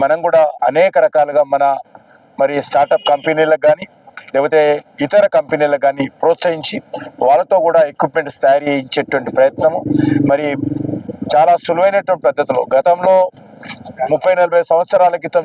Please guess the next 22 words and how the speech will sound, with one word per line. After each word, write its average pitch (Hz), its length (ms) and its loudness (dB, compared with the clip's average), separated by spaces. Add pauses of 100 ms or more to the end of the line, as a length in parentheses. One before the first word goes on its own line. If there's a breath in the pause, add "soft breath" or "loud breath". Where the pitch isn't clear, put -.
చూసినట్లయితే 165 640 0
ఈరోజు 160 260 0
అండర్‌గ్రౌండ్ 156 480 2
కోల్ 156 220 0
మైన్లో 147 280 0
కానీ, 151 160 0 (120)
ఓపెన్ 151 280 -2
కోల్ 147 240 0 (420)
కాస్ట్ 143 340 0
కోల్ 147 200 0
మైన్లో 143 300 0
కానీ 156 180 -4 (220)
అనేక 190 320 0
రకాల 156 240 0 (120)
మార్పులు 139 320 -2
వచ్చినాయి. - 280 -14 (640 loud breath)
అదే 151 180 2 (180)
అనేక 185 300 0
రకాల 170 220 2 (120)
సులువైనటువంటి 165 720 -2
పద్ధతులు 151 360 -2
వచ్చినాయి. - 280 -10